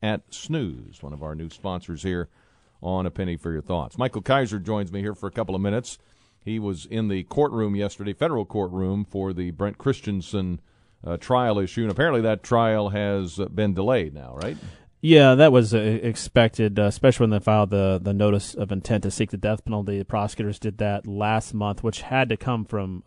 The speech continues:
Speaker 2: uh, U S Attorney General Jeff Sessions, of course. They,
Speaker 1: Mm-hmm.
Speaker 2: uh, local assistant U S prosecutors could not make that decision on their own because there is, there's no death penalty in the state of Illinois to begin with, but this is a federal case, and, uh, Jeff Sessions had to sign off on that, which he did.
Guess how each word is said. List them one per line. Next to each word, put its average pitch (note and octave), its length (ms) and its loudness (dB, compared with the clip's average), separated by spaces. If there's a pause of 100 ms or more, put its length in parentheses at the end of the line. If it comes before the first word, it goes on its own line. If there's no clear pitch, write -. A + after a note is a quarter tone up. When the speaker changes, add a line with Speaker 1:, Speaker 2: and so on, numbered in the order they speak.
Speaker 2:
uh, G2+ 100 -4
U G2+ 280 -2
S G#2+ 160 -2
Attorney G#2 260 -4
General F#2+ 280 -6
Jeff F#2+ 180 -6
Sessions, F#2+ 380 -6
of F2+ 120 -14
course. F2 280 -10
They, G2 180 -6
Speaker 1:
Mm-hmm. - 500 -14
Speaker 2:
uh, F#2+ 100 -2
local G#2 520 -2
assistant G#2 480 -8
U A2 140 -4
S G2+ 100 -6
prosecutors G#2 420 -4
could G#2+ 140 -6
not G2 180 -6
make G2+ 180 -6
that F#2+ 120 -6
decision F#2+ 380 -6
on F#2 80 -6
their F2+ 120 -6
own G2 240 -4
because F#2+ 280 -6
there G2 180 -8
is, F#2 180 -10
there's G#2+ 240 -4
no A#2+ 160 2
death A2+ 220 0
penalty G2+ 220 -4
in F#2+ 40 -4
the F#2 60 -8
state G2+ 160 -4
of F2 60 -6
Illinois F#2+ 260 -4
to F2 60 -8
begin F#2+ 260 -4
with, F#2 200 -4
but F#2 80 -8
this G#2 120 -8
is - 80 -8
a F#2+ 80 -4
federal A2 340 0
case, F#2+ 460 -6 (400)
and, F#2 180 -4
uh, F2 100 -4
Jeff G2 220 -2
Sessions G2 420 -4
had G2 120 -4
to F#2 80 -6
sign G2 240 -4
off F#2 220 -4
on F#2+ 100 -4
that, F#2 160 -6
which G2 160 -4
he G2+ 140 -8
did. G2+ 360 0